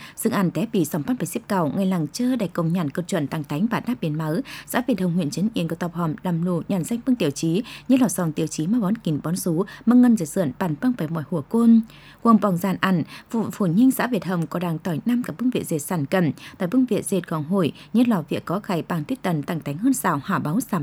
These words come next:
bẹ, có phân nho sủng chất lượng bưng tiêu chí, như là tiêu chí mà bón kìm bón sú,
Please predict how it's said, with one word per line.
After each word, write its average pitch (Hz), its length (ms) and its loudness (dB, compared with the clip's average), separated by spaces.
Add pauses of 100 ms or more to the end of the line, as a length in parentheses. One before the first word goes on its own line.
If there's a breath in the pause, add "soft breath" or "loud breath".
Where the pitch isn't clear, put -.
bẹ, 180 200 0 (280 loud breath)
có 233 180 0
phân 220 140 6
nho 233 80 6
sủng 180 280 0
chất - 140 -8
lượng 185 220 2
bưng 254 140 4
tiêu 160 160 0
chí, 165 320 -2 (220 loud breath)
như 247 100 6
là 240 80 4
tiêu 165 220 0
chí 151 280 -2
mà 214 180 0
bón 175 140 0
kìm 180 260 0
bón 165 160 -2
sú, 165 260 0